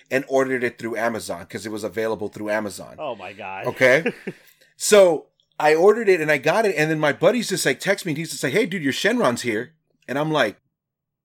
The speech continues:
Speaker 2: What? <laughs>
Speaker 1: "What?" And I'm like, he's like, "Yeah, dude." He's like, "It's, it's paid off. You can just pick it up." He's like, "I'll drop it off to you, whatever you want." And I'm just like,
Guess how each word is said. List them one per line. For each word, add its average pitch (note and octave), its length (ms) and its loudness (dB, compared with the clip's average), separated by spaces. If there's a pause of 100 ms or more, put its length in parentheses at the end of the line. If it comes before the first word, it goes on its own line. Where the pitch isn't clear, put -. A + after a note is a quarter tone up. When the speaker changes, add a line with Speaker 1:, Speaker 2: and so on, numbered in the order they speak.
Speaker 2:
What? C#3+ 340 -8 (300)
<laughs> - 340 -12
Speaker 1:
"What?" A#3 280 2 (680)
And F3+ 100 4
I'm A3 140 4
like, F3 160 2
he's E3+ 160 -6
like, C#3 100 -2
"Yeah, A#3 180 2
dude." D#3 160 -2
He's D#3+ 140 -10
like, C3+ 140 0
"It's, C3+ 200 -12
it's B2+ 200 -10
paid F3+ 180 4
off. F3 220 -2
You D3 40 -12
can B2+ 80 -20
just C#3 140 -16
pick E3 160 -6
it D#3 80 -2
up." E3 240 -2
He's B2 100 -12
like, A#2+ 120 -4
"I'll A#2+ 80 -6
drop C#3 220 -2
it C#3+ 60 -2
off C#3+ 220 0
to D3+ 60 -8
you, C#3+ 60 -4
whatever C3+ 340 2
you C#3+ 60 0
want." D3+ 260 4
And D3 80 4
I'm D#3 100 2
just E3 220 -6
like, B2+ 260 0